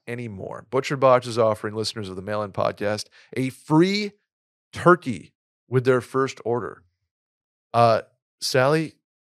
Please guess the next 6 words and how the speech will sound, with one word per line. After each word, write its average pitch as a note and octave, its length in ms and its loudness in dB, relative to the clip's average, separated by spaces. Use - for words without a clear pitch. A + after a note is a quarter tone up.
guess D#3+ 240 0
what? C#3+ 320 -4
Thanksgiving D3+ 460 -2
dinner E3+ 440 -2
is B2+ 140 -4
done. A2+ 440 0